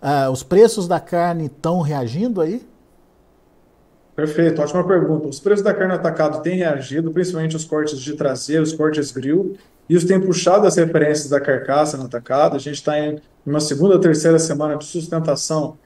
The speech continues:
Speaker 2: Em alguns dias a gente tem visto alta, né? É, todo esse clima quente tem favorecido o churrasco, as festividades. Isso tem ajudado,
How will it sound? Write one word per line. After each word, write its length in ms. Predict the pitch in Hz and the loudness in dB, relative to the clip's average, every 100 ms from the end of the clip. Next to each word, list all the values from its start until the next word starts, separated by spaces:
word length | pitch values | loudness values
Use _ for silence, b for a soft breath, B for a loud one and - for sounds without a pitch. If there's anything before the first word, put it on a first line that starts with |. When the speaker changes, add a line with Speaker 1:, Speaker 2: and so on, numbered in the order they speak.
| _ | _
Speaker 2:
Em 40 | 147 | -2
alguns 320 | 143 175 - | 2 2 0
dias 260 | 147 165 156 | 2 4 4
a 40 | |
gente 220 | 151 151 | 0 -4
tem 160 | 165 143 | -4 -6
visto 380 | 143 147 139 131 | -6 -8 -4 0
alta, 340 | 143 185 147 | 2 0 -2
né? 220 | 139 175 170 B B - | -6 -8 -10 B B -10
É, 140 | 135 | -4
todo 180 | 175 208 | 0 0
esse 200 | 208 180 | 0 2
clima 360 | 180 180 160 | 4 6 4
quente 600 | - 160 180 190 170 147 | 2 0 2 2 0 -2
tem 120 | 151 160 | -2 -2
favorecido 520 | 160 156 151 170 160 | 2 2 2 0 -2
o 40 | |
churrasco, 540 | - 135 139 165 160 143 | -4 -4 2 2 2 -2
as 140 | - | -6
festividades. 920 | 147 - 139 127 143 160 160 - _ _ | -8 -6 -6 -2 0 0 -2 -12 _ _
Isso 120 | 170 160 | -8 -4
tem 140 | 175 | -2
ajudado, 800 | 175 190 170 143 160 175 180 185 | 0 0 0 4 4 4 0 -2